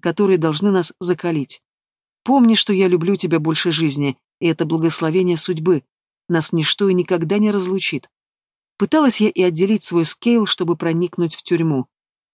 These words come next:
Но, видимо, последние события не лучшим образом сказались на моих способностях, и раздваиваться у меня пока не получалось. А может, дело вовсе не в том, а в изменении самого моего состояния, ведь теперь... Скрак!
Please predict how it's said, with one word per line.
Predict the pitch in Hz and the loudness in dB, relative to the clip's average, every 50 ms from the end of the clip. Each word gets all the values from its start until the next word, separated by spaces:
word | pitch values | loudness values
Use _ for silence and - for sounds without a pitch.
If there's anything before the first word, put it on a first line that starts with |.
| _ | _
Но, | - 170 185 | -2 0 2
видимо, | 180 202 165 175 175 160 | 2 2 2 2 0 0
последние | - 165 160 - 180 170 156 165 160 | 0 -4 -2 -2 -2 0 0 0 -2
события | - - 165 160 185 190 175 - 180 175 170 | -2 -2 -2 0 0 0 0 0 0 0 2
не | 170 175 | 2 0
лучшим | 175 175 175 170 - 185 185 | 0 0 0 0 -2 0 0
образом | 202 196 175 175 160 151 165 160 151 _ _ _ _ - | 0 0 0 -2 0 0 0 -2 -2 _ _ _ _ -12
сказались | - - - 170 156 180 185 180 170 160 - | -8 -4 -2 -2 0 2 2 2 0 0 -2
на | 165 | -2
моих | 160 160 160 151 | -2 -2 -2 -4
способностях, | - - 165 160 - - 233 185 170 160 156 - - 165 151 - _ _ _ _ _ - | -4 -4 -4 -4 -2 -2 -2 -2 -2 -2 -2 -2 -4 -6 -6 -6 _ _ _ _ _ -2
и | 185 175 | 0 2
раздваиваться | 170 165 147 151 156 165 214 220 208 185 170 170 160 - - 170 | 2 0 0 -2 -2 0 0 2 2 2 0 0 -2 -4 -4 -2
у | 165 | 0
меня | 165 165 175 165 | 0 0 0 0
пока | - 156 151 - 160 156 | -2 -4 -2 -2 -4 -2
не | - 160 160 | -2 -4 -4
получалось. | 151 - 151 151 151 - - 151 131 113 117 - - - _ _ _ _ _ _ _ _ _ _ _ | -4 -4 -6 -6 -4 -4 -6 -6 -6 -6 -8 -10 -12 -14 _ _ _ _ _ _ _ _ _ _ _
А | - 156 | -2 2
может, | 220 269 254 220 180 | 2 4 4 2 2
дело | 151 180 202 185 175 | 2 2 2 2 2
вовсе | 165 220 - - - 180 | 0 0 -2 -2 -2 -2
не | 175 165 | -2 -2
в | - | -4
том, | - - 254 254 214 165 - _ _ _ _ _ _ | -4 -2 0 0 0 0 -4 _ _ _ _ _ _
а | - 175 185 | -4 -2 0
в | 185 | 0
изменении | 175 156 170 165 165 175 214 220 208 202 185 160 _ _ _ | 0 0 0 2 2 2 4 4 4 2 2 -2 _ _ _
самого | _ - - - 180 180 185 233 247 | _ -4 -2 0 0 2 2 2 2
моего | 220 180 160 156 160 | 2 2 2 0 -2
состояния, | 151 - 160 - - 170 165 165 156 147 143 135 135 _ _ _ _ | -2 -4 -6 -6 -4 -2 0 0 0 -2 -2 -4 -6 _ _ _ _
ведь | - 160 170 - | -4 -4 -4 -2
теперь... | - 175 160 - 226 240 220 - _ _ _ _ _ _ _ _ _ _ _ _ _ - | -4 -4 0 2 2 2 0 -2 _ _ _ _ _ _ _ _ _ _ _ _ _ -6
Скрак! | - - - - 180 180 180 165 143 - - | -6 -6 -6 -4 0 0 2 0 0 -2 -8